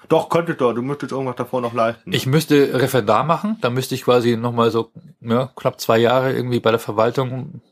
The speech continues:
Speaker 2: also bei der Justiz und, äh, als, äh, bei einem
Speaker 1: Mhm.
Speaker 2: Rechtsanwalt Praktikum machen oder Referendariat.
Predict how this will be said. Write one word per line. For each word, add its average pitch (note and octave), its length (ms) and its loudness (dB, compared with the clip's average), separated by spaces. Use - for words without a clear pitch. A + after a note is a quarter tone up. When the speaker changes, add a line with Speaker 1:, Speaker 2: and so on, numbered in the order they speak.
Speaker 2:
also A2+ 180 -2
bei G#2+ 120 4
der G#2+ 80 0
Justiz B2 360 -2
und, A#2 300 -6
äh, A2 220 4
als, A2 300 0
äh, - 100 -8
bei A2+ 120 -4
einem A#2 160 -4
Speaker 1:
Mhm. A2 60 0
Speaker 2:
Rechtsanwalt A#2+ 500 0
Praktikum A#2+ 400 -4
machen D3 180 -2
oder A#2 160 2
Referendariat. A2 580 0